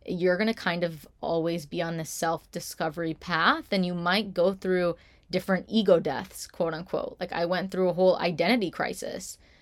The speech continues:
<laughs> during that time of being like, "Who am I anymore without all of these different things, without the college,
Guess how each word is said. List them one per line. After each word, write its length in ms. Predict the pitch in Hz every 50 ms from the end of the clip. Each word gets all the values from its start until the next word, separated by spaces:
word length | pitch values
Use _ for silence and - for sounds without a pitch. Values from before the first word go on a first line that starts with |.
| _ _ -
<laughs> 220 | - 214 247 220 208
during 260 | 196 220 208 196 196
that 160 | 185 165 -
time 260 | - 196 170 160 156
of 120 | 160 165 160
being 180 | 175 170 175
like, 240 | 175 170 143 - -
"Who 320 | 165 151 185 254 320 320 - -
am 240 | - 220 277 320 320
I 220 | 254 190 175 170
anymore 500 | 151 - 175 175 175 175 170 170 175 170
without 420 | 160 170 165 - - 170 185 220 240
all 260 | - - 170 170 165
of 120 | 156 151
these 160 | 156 160 151
different 320 | - - 165 - 156 165 -
things, 320 | 202 214 202 175 165 160
without 360 | - 165 - - 180 208 208
the 60 | - 196
college, 640 | 190 - - 175 165 165 160 147 139 135 - -